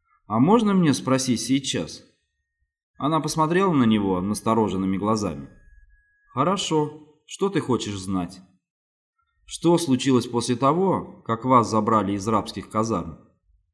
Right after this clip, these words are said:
Она глубоко вздохнула. «Убийца Реминт. Ты о нём знаешь?» «О да», ответил он и подавил дрожь. «Я его знаю, но он мёртв,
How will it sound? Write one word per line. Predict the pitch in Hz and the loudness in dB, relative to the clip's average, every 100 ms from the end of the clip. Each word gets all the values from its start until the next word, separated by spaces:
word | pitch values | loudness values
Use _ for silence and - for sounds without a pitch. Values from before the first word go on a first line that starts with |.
| _ _ _ | _ _ _
Она | - 113 156 165 | -6 0 0 0
глубоко | 127 95 98 98 | -2 -2 -2 -6
вздохнула. | 80 98 95 95 80 71 - _ _ _ _ _ _ _ _ _ _ _ - | -8 -8 -6 -8 -8 -10 -18 _ _ _ _ _ _ _ _ _ _ _ -6
«Убийца | 123 139 170 165 151 151 | -4 0 0 0 0 0
Реминт. | 156 160 175 202 180 110 - - - _ _ _ _ _ _ _ | 2 0 0 2 2 0 -4 -14 -20 _ _ _ _ _ _ _
Ты | 143 151 | 0 2
о | 147 | 2
нём | 151 147 139 | 2 2 2
знаешь?» | 131 202 220 110 - - - _ _ _ _ _ _ _ _ - | 2 2 2 0 -4 -12 -20 _ _ _ _ _ _ _ _ -2
«О | 160 | 0
да», | 165 123 113 117 101 - - - 98 | 2 4 6 6 2 -4 -16 -12 -10
ответил | 95 98 95 113 | -6 -4 -2 0
он | 165 190 - | 2 0 -4
и | - | -10
подавил | 98 95 98 95 90 | -6 -2 0 0 -2
дрожь. | 92 87 - - - _ _ _ | -4 -4 -6 -14 -20 _ _ _
«Я | 123 135 147 | -6 -2 2
его | 131 131 | 2 2
знаю, | 131 127 107 101 92 78 - _ _ _ - | 2 2 2 2 -2 -4 -14 _ _ _ -8
но | 151 180 | 0 2
он | 190 | 4
мёртв, | 185 110 - | 4 2 0